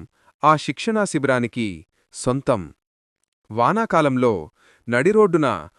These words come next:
గొడుగు క్రింద పసందుగా నిల్చున్నంత బాదరాబందీ లేని యవ్వనపు రోజులు. ఉదయాన్నే తడిక తోస్తే ఎదురయ్యే స్వర్గద్వారం వంటి ఆఫీసర్ల వసతి గృహం. చేతికంది వచ్చే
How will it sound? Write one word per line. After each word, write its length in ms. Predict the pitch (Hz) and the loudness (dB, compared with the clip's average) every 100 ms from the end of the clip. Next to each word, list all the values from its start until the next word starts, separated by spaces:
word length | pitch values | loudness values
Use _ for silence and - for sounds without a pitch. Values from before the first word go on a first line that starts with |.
| _ - | _ -10
గొడుగు 360 | 117 156 196 | 2 2 2
క్రింద 320 | 214 156 131 113 80 73 _ _ - | 0 -2 0 0 -2 -10 _ _ -2
పసందుగా 500 | 143 202 214 208 214 | -2 0 -2 0 2
నిల్చున్నంత 600 | 190 156 - 143 123 113 117 90 78 _ _ - | 2 -2 -2 -2 -2 0 -2 -2 -6 _ _ -6
బాదరాబందీ 840 | 107 117 170 214 208 160 147 131 | 0 2 2 2 2 2 0 0
లేని 380 | 117 113 110 104 85 - _ _ | 0 0 -2 -4 -8 -14 _ _
యవ్వనపు 540 | 117 117 123 180 185 147 | -2 0 2 0 -2 0
రోజులు. 440 | 127 110 110 98 78 - _ _ _ _ _ - | 0 0 -4 -6 -8 -16 _ _ _ _ _ -8
ఉదయాన్నే 580 | 113 127 196 202 202 220 | -4 2 2 2 0 -2
తడిక 340 | - 139 170 | 0 0 0
తోస్తే 460 | 202 143 - 143 120 90 82 _ _ - | 0 0 -2 -2 0 -2 -8 _ _ -6
ఎదురయ్యే 560 | 110 131 208 214 185 220 | -2 2 4 4 2 -2
స్వర్గద్వారం 840 | - 120 131 214 156 165 160 143 | 0 -2 4 4 4 4 4 2
వంటి 340 | 131 120 127 101 78 _ _ _ _ | 0 0 -2 -4 -8 _ _ _ _
ఆఫీసర్ల 600 | 120 165 - 240 226 180 | -2 0 0 0 0 2
వసతి 360 | 127 120 208 180 | 0 0 -4 -4
గృహం. 360 | 131 98 107 78 - _ _ _ _ _ _ - | -2 -2 -4 -6 -14 _ _ _ _ _ _ -4
చేతికంది 600 | - 226 262 226 208 196 | 2 4 2 -2 0 2
వచ్చే 360 | 160 - 139 | 0 0 -2